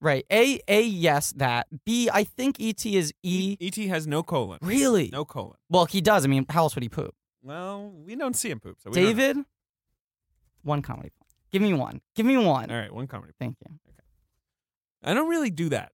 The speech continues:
Speaker 2: I don't really give the comedy points, which is funny 'cause it's
Speaker 1: Yeah,
Speaker 2: a
Speaker 1: you,
Speaker 2: bit we do.
Speaker 1: you should try to be a little more generous.
Speaker 2: No, I think it's good that I'm very
Speaker 1: You're the,
Speaker 2: sparing.
Speaker 1: you're the Scrooge of comedy points.
Speaker 2: Yep.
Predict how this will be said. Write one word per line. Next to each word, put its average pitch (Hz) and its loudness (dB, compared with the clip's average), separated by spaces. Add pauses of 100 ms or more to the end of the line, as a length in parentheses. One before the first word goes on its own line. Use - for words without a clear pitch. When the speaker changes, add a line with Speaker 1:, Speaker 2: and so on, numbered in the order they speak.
(120)
Speaker 2:
I 135 -4
don't 214 0
really 247 -2
give 175 0
the 156 -4
comedy 131 -2
points, 110 -8
which 135 -6
is 131 -12
funny 117 -6
'cause 117 -12
it's 302 -6
Speaker 1:
Yeah, 208 0
Speaker 2:
a 135 0
Speaker 1:
you, 131 0
Speaker 2:
bit 131 0
we 117 -4
do. 104 -4
Speaker 1:
you 170 -2
should - -6
try 226 -4
to 214 -2
be 208 -2
a 214 0
little 208 0
more 202 -2
generous. 190 -8
Speaker 2:
No, 196 2
I 123 2
think 139 -6
it's 139 -8
good 143 -4
that 123 -6
I'm 110 -8
very 104 -8
Speaker 1:
You're 104 -8
the, 196 -8
Speaker 2:
sparing. 185 -6
Speaker 1:
you're 202 0
the 147 0
Scrooge 175 -4
of - -6
comedy 185 -6
points. - -8
Speaker 2:
Yep. - -20